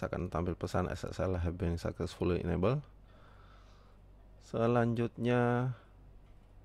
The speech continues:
kita nonaktifkan dulu untuk H T T P autentikasi di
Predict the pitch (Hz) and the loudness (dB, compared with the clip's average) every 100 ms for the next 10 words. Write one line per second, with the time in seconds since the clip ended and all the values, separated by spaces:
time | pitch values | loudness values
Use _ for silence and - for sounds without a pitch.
0 | - 104 - 107 98 95 95 92 - - | -14 -8 0 4 4 4 2 0 -4 -4
1 | - 92 90 - 98 - 95 92 101 107 | -2 0 -2 -2 -4 -2 0 2 4 4
2 | 107 107 - - - - 98 95 92 87 | 0 -6 -14 -20 -16 -12 -4 -2 0 0
3 | 85 - - 78 - 90 85 - - - | 0 0 0 0 2 0 -2 -6 -14 -4
4 | - 85 - 95 87 80 82 | 0 0 0 0 2 2 2